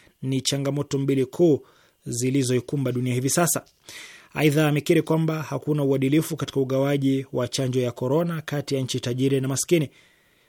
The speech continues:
kati ya nchi zilizoendelea na zinazoendelea, na ametaka kufanyike uadilifu katika ugawaji wa chanjo za korona. Amesema hayo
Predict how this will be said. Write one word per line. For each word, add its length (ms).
kati 260
ya 60
nchi 260
zilizoendelea 840
na 100
zinazoendelea, 840
na 100
ametaka 440
kufanyike 640
uadilifu 640
katika 520
ugawaji 680
wa 180
chanjo 360
za 140
korona. 400
Amesema 440
hayo 400